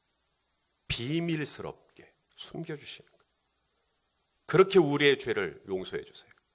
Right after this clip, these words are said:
제가 영상을 하나 준비했거든요. 우리 조정희 집사님, 제가 어제, 어, 우리 조 집사님에게 동의도 구하지 않고 제가 어제 하루 종일 우리 조 집사님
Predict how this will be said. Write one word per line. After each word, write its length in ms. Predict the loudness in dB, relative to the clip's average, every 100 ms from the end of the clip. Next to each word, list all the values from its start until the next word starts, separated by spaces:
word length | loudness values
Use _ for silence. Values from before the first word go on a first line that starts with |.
| _ _ _ _ _ _ -20 -20 -20 _ _ _ _ _ _ _ _ _ _ _ _ _ _ _ _ _ _ _ _ _ _ _ _ _ _ _ _ _ _ _ _ -20 -20 -18
제가 280 | -10 -6 -2
영상을 480 | 0 2 2 0 -2
하나 180 | -4 -6
준비했거든요. 800 | -10 -12 -14 -14 -18 -18 -20 -20
우리 180 | -18 -16
조정희 420 | -12 -4 -2 -2
집사님, 420 | -4 -12 -14 -16 -20 -20 _ _ _ -14
제가 260 | -12 -10
어제, 460 | -8 -10 -10 -12 -16 _ _ _ _ _ _ _ _ _
어, 80 | -20 -20
우리 180 | -20 -20
조 140 | -14 -14
집사님에게 560 | -12 -12 -12 -12 -16 -8
동의도 460 | -4 -4 -4 -10
구하지 340 | -10 -12 -12 -16
않고 340 | -20 -20 -20
제가 240 | -20 -20 -20
어제 180 | -18 -18
하루 220 | -18 -16
종일 500 | -18 -14 -12 -12 -14
우리 120 | -20
조 180 | -16 -14
집사님 260 | -12 -14